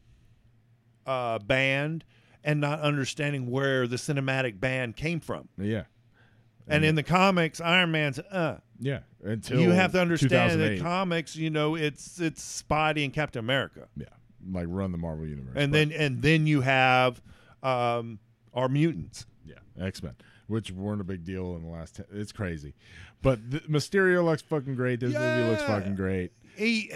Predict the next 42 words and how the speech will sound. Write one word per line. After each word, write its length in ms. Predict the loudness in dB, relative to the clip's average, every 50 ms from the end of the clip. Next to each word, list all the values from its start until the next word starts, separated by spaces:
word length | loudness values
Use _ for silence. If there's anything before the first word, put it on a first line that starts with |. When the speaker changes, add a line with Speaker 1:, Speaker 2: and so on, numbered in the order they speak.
| -8 -4
Speaker 1:
and 160 | -2 -2 0 0
he 80 | -2 0
does. 480 | 2 4 4 4 2 -2 -6 -16 -20 _ _ _ _ _ _ _ -2
And 280 | -2 0 0 -2 0 2
when 160 | 4 6 6
I 200 | 6 4 4 2
first 300 | 2 2 4 4 4 4
saw 220 | 4 4 4 4 4
him, 300 | 2 2 0 0 -2 -2
and 140 | -2 -2 0
it 140 | -2 -2 -2
wasn't 300 | 0 0 0 -2 -2 -2
with 160 | -2 -2 -2
this 160 | -4 -6 -4
helmet 320 | -4 -4 -2 -2 -2 -2 -2
up, 160 | -4 -4 -4
but 140 | -6 -6 -4
with 180 | -4 -6 -6 -6
the 80 | -10
fishbowl, 680 | -6 -2 -2 -2 -2 -4 -6 -4 0 2 2 2 2
and 80 | 2 0
he's 220 | -2 -4 -6 -6 -8
flying 420 | -6 -6 -2 0 2 2 2 2
around, 440 | 2 2 2 2 2 2 2 0 -2 -4 -10 -20 -20 -8 -2
it 200 | 0 0 0 0
reminded 580 | -2 -2 -2 -2 0 0 2 2 2 2 0 0
me 100 | 0 -2
of 80 | -2
Manta, 500 | 0 2 2 4 4 4 2 0 -4 -10 -20 _ _ _ _ _ _ _ _ _ _ _ -4
Speaker 2:
Yeah. 140 | -2 0
Speaker 1:
eh, 200 | 0 0 0 -2
from 460 | -6 -6 -2 0 0 0 0 -2 -4 2 4
Aquaman. 560 | 4 4 4 4 0 0 2 2 0 0 -2 -8 _
Speaker 2:
Yeah. 160 | -10 -8 -6 0 2
Speaker 1:
That 140 | 2 2 2
were 160 | 2 0 0
they, 380 | 2 2 4 4 4 4 0 -4 -10 -20 -6 2
there's 280 | 4 6 8 6 6
this 260 | 4 2 0 0 -2 -6
character 580 | -6 -4 0 2 2 2 2 0 -2 -2 -2 -2
that 220 | -2 -4 -4 -4
they, 460 | -2 0 2 2 2 2 0 -2 -8